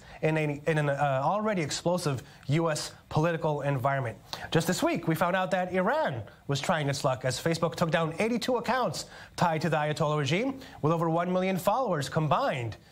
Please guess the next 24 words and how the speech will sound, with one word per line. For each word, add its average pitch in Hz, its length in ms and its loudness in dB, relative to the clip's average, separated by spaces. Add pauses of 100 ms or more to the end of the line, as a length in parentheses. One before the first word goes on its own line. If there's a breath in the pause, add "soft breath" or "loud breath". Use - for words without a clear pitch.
(160 loud breath)
that 139 100 2
were 139 80 0
following 156 520 0
thirty-three 160 460 0
Facebook 165 480 -2
accounts, 202 540 -2 (300 loud breath)
three 165 240 0
Facebook 156 500 -2
groups, 233 480 -2 (220 loud breath)
and 120 320 0
sixteen 208 460 0
Instagram 233 400 0
accounts. 117 400 -6 (340 loud breath)
But 190 300 0 (280 loud breath)
are 269 160 2
the 277 100 -2
social 254 360 0
media 240 260 0
giants 196 420 0
doing 220 260 0
enough 214 560 0
to 160 100 -2
protect 277 440 0
us - 260 -6